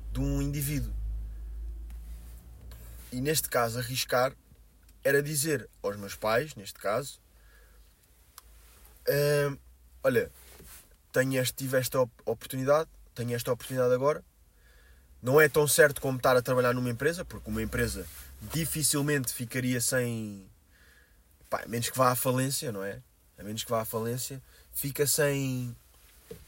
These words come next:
sem, sem trabalho para dar aos, aos seus trabalhadores, não é? Acabam sempre por,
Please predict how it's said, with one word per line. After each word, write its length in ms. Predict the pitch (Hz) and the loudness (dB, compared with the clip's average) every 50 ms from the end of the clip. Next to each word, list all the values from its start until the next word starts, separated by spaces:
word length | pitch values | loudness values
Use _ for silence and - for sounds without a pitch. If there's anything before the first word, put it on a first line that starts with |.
| - - _ _ _ _ _ _ _ _ _ - _ _ _ _ - _ - _ - - - | -20 -20 _ _ _ _ _ _ _ _ _ -20 _ _ _ _ -20 _ -18 _ -18 -16 -12
sem, 840 | - - - 123 120 117 117 117 113 113 110 107 107 101 98 98 92 90 - _ _ _ _ _ _ _ - - _ - - _ _ _ - - - - - _ | -10 -4 0 0 2 2 0 -2 -4 -4 -6 -8 -8 -10 -12 -16 -18 -20 -20 _ _ _ _ _ _ _ -20 -20 _ -20 -20 _ _ _ -20 -20 -20 -20 -20 _
sem 220 | _ - - 123 113 | _ -6 -4 -4 -2
trabalho 500 | - 127 123 117 120 120 123 135 156 - - | 2 2 4 6 8 6 6 6 4 -2 -4
para 120 | - 120 | -4 0
dar 200 | 110 117 113 117 | 4 6 6 6
aos, 280 | 117 117 117 113 - - | 6 4 2 0 -4 -4
aos 180 | - 107 110 - | -4 -4 -4 -4
seus 520 | - 120 117 113 110 110 104 - - - - - - | -4 -4 -4 -4 -6 -6 -8 -10 -12 -12 -16 -14 -10
trabalhadores, 600 | 123 117 113 113 113 113 110 113 120 147 139 - | -4 -2 -2 0 0 -2 -2 -2 -4 -4 -6 -6
não 100 | 117 101 | -6 -6
é? 180 | 101 120 143 - _ _ _ _ _ - - - - - _ _ _ _ _ _ _ _ _ _ | -6 -6 -8 -10 _ _ _ _ _ -20 -20 -20 -20 -20 _ _ _ _ _ _ _ _ _ _
Acabam 320 | - - - 113 120 123 123 | -8 -2 -2 0 0 0 -2
sempre 260 | - - 135 123 - | 0 0 0 -2 -2
por, 320 | - 131 131 127 123 120 | -4 -2 -2 0 -2 -2